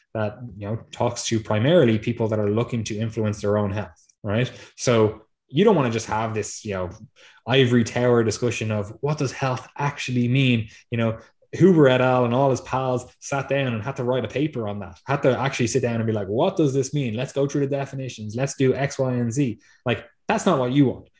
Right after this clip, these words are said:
You wanna know, "How should this influence my life? How should I change my behaviors, my attitudes, what I do, habits, et cetera, to influence my health positively?"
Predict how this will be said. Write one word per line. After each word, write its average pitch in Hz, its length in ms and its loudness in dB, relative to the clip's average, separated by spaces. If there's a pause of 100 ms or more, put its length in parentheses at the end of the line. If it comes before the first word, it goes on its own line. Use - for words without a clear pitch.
You 202 180 4
wanna 156 240 2
know, 110 360 0 (200)
"How 160 180 2
should 143 180 -4
this 120 160 -4
influence 110 420 -6
my 101 80 -4
life? 101 320 -8 (240)
How 147 180 4
should 127 220 4
I 110 220 4
change 123 380 0
my 113 140 0
behaviors, 107 600 -2
my 104 120 -6
attitudes, 110 680 -2 (180)
what 117 300 2
I 110 120 0
do, 110 600 -2 (440)
habits, 117 540 -6
et 110 140 -6
cetera, 117 560 4 (720)
to 123 240 2
influence 117 420 -2
my 110 140 -6
health 104 260 -6
positively?" 101 560 -4